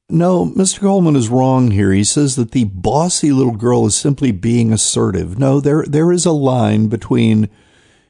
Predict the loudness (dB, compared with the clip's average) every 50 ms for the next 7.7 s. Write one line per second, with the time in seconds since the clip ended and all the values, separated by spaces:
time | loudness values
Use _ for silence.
0 | _ -8 -4 -2 0 2 2 2 2 0 0 -2 -2 -2 0 2 2 2 2 0
1 | 0 0 0 0 2 2 2 0 0 0 0 -2 -2 -2 -2 -2 -4 -4 -2 -2
2 | -4 -4 -2 0 0 0 0 0 -2 -2 0 0 0 2 2 0 0 0 -2 0
3 | 0 0 0 0 0 2 2 2 0 -2 -2 -4 -6 -6 -4 -4 -4 -4 -4 -6
4 | -8 -8 -10 -10 -8 -8 -8 -8 -8 -6 -4 -2 0 0 0 0 0 0 0 0
5 | -2 -2 -2 -2 -2 -4 -6 -6 -4 -2 0 0 0 0 -2 -2 0 0 2 2
6 | 2 2 2 0 0 0 0 0 0 0 0 0 -2 -4 -4 -4 -2 0 0 0
7 | -2 -2 -2 -2 -2 -2 -4 -4 -4 -6 -6 -8 -10